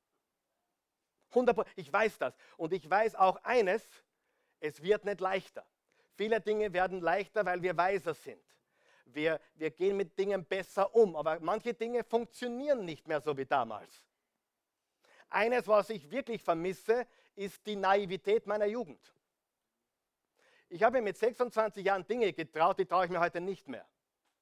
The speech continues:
Weißt du, was ich meine? Mit sechsundzwanzig habe ich geglaubt,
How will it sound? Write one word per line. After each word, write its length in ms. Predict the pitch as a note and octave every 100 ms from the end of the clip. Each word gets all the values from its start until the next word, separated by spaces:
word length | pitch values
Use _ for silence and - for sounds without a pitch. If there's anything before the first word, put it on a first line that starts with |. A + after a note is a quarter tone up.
| _ _ _ _ _ _ _
Weißt 160 | D3+ E3
du, 20 |
was 40 |
ich 60 | F#3
meine? 220 | F3 A2+ _ _ _ _ _ _ _
Mit 160 | D3 -
sechsundzwanzig 600 | A3+ A#3 A3+ G#3 G3+ F#3+
habe 140 | F#3+
ich 80 | F#3
geglaubt, 540 | F3+ F3 F#3+ G#3 -